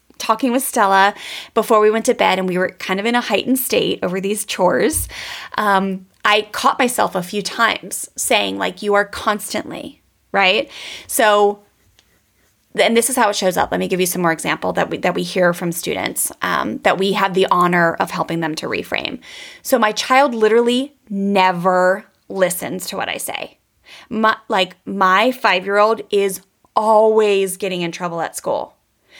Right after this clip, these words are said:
My daughter is constantly, constantly talking back.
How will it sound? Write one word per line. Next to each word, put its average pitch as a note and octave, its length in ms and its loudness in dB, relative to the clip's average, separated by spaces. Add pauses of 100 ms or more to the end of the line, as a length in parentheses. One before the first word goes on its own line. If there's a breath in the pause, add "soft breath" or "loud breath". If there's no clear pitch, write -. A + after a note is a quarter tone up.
(240 loud breath)
My A#3 760 4 (160)
daughter G3+ 640 4
is A3+ 300 2 (180)
constantly, A#3+ 1200 -2 (340)
constantly B3+ 800 -2
talking F3 440 -4
back. - 400 -6